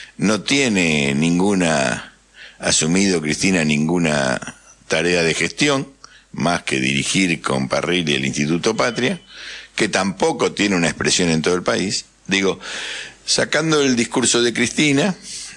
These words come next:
<clears throat> los que hace, que no siempre están dirigidos a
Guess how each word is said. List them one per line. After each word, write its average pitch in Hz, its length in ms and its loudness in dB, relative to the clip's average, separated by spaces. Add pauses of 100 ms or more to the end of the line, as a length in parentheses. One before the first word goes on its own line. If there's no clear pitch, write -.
(160)
<clears throat> 110 460 2
los 104 280 0
que 78 180 0
hace, 98 380 0 (1200)
que 67 140 -4
no 85 220 2
siempre 90 360 2
están 90 280 0
dirigidos 87 640 2
a 60 320 -2